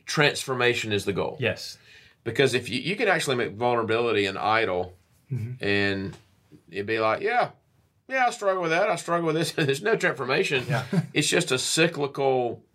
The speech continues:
Speaker 1: confession that's really shallow.
Speaker 2: Yeah.
Speaker 1: But there's fruit in your life.
Speaker 2: Yes.
Speaker 1: And there's fruit in your marriage from when you guys moved here. So when did you move here?
Speaker 2: Um, it was, it's been what, almost a year now.
Speaker 1: All right, let's break down, uh,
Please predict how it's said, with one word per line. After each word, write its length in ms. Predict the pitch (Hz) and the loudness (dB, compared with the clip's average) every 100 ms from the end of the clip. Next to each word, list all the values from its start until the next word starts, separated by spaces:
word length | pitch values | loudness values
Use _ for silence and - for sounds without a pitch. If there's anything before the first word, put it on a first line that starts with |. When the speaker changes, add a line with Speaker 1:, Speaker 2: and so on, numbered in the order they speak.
| _ _ _ _ | _ _ _ _
Speaker 1:
confession 600 | - 131 - 135 170 120 110 | -4 -4 2 2 4 0 -2
that's 180 | 110 | -2
really 500 | 107 113 160 123 104 - | 0 2 2 2 -2 -12
shallow. 640 | - 127 120 104 82 107 - | -6 2 2 2 -2 -10 -8
Speaker 2:
Yeah. 180 | 117 104 - _ | -6 -6 -8 _
Speaker 1:
But 140 | 135 135 | 0 0
there's 180 | 127 | 0
fruit 340 | - - 294 262 | 0 2 2 2
in 60 | |
your 160 | 160 110 | 0 2
life. 420 | 90 52 - - - | 2 0 -6 -18 -10
Speaker 2:
Yes. 440 | 120 117 - - - | -6 -6 -8 -14 -4
Speaker 1:
And 160 | 123 | 0
there's 140 | 123 120 | 0 0
fruit 220 | 147 160 | 0 0
in 60 | 143 | 0
your 140 | 139 | 0
marriage 560 | 139 156 139 123 - _ - _ _ | 2 2 2 -2 -10 _ -20 _ _
from 360 | - - 180 | -8 -2 0
when 120 | 190 185 | 2 2
you 80 | |
guys 220 | 160 143 147 | 0 -2 0
moved 160 | 139 | -2
here. 100 | 135 | -2
So 140 | - 165 | -2 2
when 160 | 208 | 2
did 100 | 233 | 2
you 80 | 180 | 2
move 160 | 147 120 | 4 2
here? 240 | 73 - _ _ _ | 0 -8 _ _ _
Speaker 2:
Um, 840 | 131 127 117 113 113 113 110 110 107 - - - - 95 | 2 2 2 -2 -6 -6 -6 -4 -6 -10 -16 -16 -14 -8
it 140 | 123 131 | -2 0
was, 340 | 135 117 - | 0 0 -4
it's 160 | 92 101 | -8 -6
been 240 | 123 113 | -4 -2
what, 180 | 101 87 | -4 -4
almost 240 | 104 110 | -4 -4
a 60 | 104 | -4
year 180 | 98 147 | -4 -4
now. 220 | 104 95 | -4 -4
Speaker 1:
All 120 | - 135 | 2 2
right, 80 | |
let's 140 | 143 156 | 2 0
break 200 | 160 151 | 0 2
down, 360 | 143 131 127 - - | 2 0 -2 -8 -8
uh, 220 | - 117 | 2 2